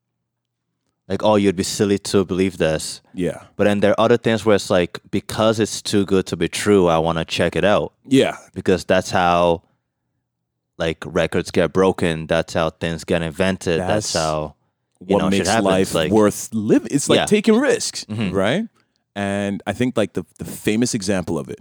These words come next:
Speaker 2: and we can all relate to this, and this was a question that I briefly proposed in pre-production, is, um, when's the last time you had to lie to yourself? Because the thing is that we're also playing that game with ourselves too. We're also <laughs> creating false narratives so that we,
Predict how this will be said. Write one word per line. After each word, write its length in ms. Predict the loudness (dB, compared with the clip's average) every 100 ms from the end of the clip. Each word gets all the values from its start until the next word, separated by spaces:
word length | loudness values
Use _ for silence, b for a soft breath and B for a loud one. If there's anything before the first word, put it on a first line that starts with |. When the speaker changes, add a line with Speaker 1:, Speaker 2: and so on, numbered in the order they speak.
| _
Speaker 2:
and 140 | -10
we 80 | -8
can 160 | -6 -2
all 160 | -2
relate 320 | -2 -4 -8
to 100 | -8
this, 280 | -10 -10 -10
and 80 | -6
this 120 | -2
was 140 | -2 -4
a 40 |
question 360 | 0 0 0 -6
that 140 | -6
I 100 | -6
briefly 500 | -10 -10 -10 -8 -10
proposed 460 | -10 -6 -4 -4 -8
in 60 |
pre-production, 840 | -8 -6 -6 -8 -10 -12 -14 -14 -18 _ _ _ _
is, 420 | -8 -6 -4 -6
um, 520 | -6 -6 -10 -14 -16 -18
when's 280 | -6 -4 -4
the 100 | -6
last 300 | -6 -6 -6
time 180 | -8 -8
you 80 |
had 140 | -8 -10
to 100 | -12
lie 300 | -10 -8 -8
to 80 | -8
yourself? 340 | -12 -10 -10
Because 220 | -8 -8
the 80 | -8
thing 220 | -6 -4
is 80 | -4
that 180 | -6 -6
we're 420 | -6 -2 0 0 -2
also 280 | -6 -4
playing 360 | -4 -4 -8 -8
that 240 | -10 -10
game 180 | -12 -12
with 140 | -10 -8
ourselves 560 | -8 -6 -6 -8 -10
too. 160 | -10 -12
We're 180 | -6 -4
also 240 | -2 -4
<laughs> 140 | -6 -4
creating 520 | -6 -2 -4 -2 -6 B B B
false 380 | -8 -2 -2 -2
narratives 680 | 0 2 4 2 -2 -4 -12 _ _ _
so 180 | -8 -4
that 300 | -4 -6 -8
we, 120 | -12